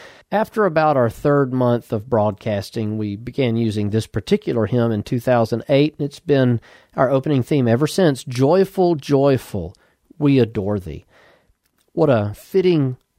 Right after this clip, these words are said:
tribute that hymn is to the life that we live in the gospel, that we are joyful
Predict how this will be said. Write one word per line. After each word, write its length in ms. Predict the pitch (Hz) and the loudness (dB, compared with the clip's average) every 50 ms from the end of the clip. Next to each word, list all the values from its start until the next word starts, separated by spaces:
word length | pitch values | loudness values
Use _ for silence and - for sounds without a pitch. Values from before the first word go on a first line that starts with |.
| _ - | _ -12
tribute 500 | - - 175 170 143 131 110 104 98 - _ _ _ - | -4 0 0 2 2 2 2 0 0 -2 _ _ _ -10
that 520 | 127 120 120 127 135 139 127 - - - - _ | -4 -2 0 0 0 0 -2 -4 -10 -20 -20 _
hymn 480 | _ _ - 160 151 143 127 117 110 113 - - | _ _ -2 0 2 2 2 2 0 -2 -2 0
is 540 | 156 147 143 123 107 101 95 95 - - _ - _ _ _ _ _ _ _ _ - | 0 2 2 2 0 -2 -6 -8 -12 -16 _ -20 _ _ _ _ _ _ _ _ -6
to 100 | - 143 | -4 -2
the 120 | 127 123 117 | 0 0 0
life 500 | 117 120 127 131 143 147 143 135 - - | 0 2 2 2 2 2 0 -2 -2 -4
that 140 | 143 135 | -4 -2
we 120 | 143 131 139 | 0 0 0
live 240 | 135 117 110 107 110 | 0 0 0 0 -2
in 80 | 110 | -2
the 80 | 107 107 | -2 0
gospel, 580 | 123 127 160 180 170 - - - - _ _ _ _ - | 0 0 0 0 -2 -6 -12 -20 -20 _ _ _ _ -8
that 160 | - 127 113 | -8 -6 -2
we 160 | 156 143 135 | -2 0 2
are 120 | 127 120 117 | 2 2 0
joyful 840 | 117 113 117 139 147 180 214 196 - - - 95 85 87 92 - | -2 -4 -2 0 2 2 2 0 -2 -4 -8 -10 -10 -10 -16 -20